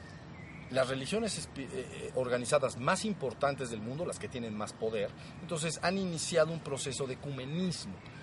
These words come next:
que se llama diálogo interreligioso, ¿no? Es-, desde Roma sale la iniciativa, ¿no? En un concilio Vaticano segundo.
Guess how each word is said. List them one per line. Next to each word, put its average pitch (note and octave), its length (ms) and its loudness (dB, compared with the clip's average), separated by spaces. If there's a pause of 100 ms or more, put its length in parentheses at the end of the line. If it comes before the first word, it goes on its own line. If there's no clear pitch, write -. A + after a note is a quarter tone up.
(100)
que A#3 80 -4
se F3 140 2
llama D#3+ 260 6
diálogo C#3+ 500 6
interreligioso, A2 880 0 (400)
¿no? D#3+ 300 0
Es-, - 120 -6 (600)
desde B2 280 0
Roma C#3+ 560 6
sale C3+ 360 4
la B2 100 0
iniciativa, A#2 680 0
¿no? C#3+ 220 2
En A2+ 140 0
un B2 80 -4
concilio B2+ 500 -2
Vaticano A2 460 -2
segundo. C3+ 540 -2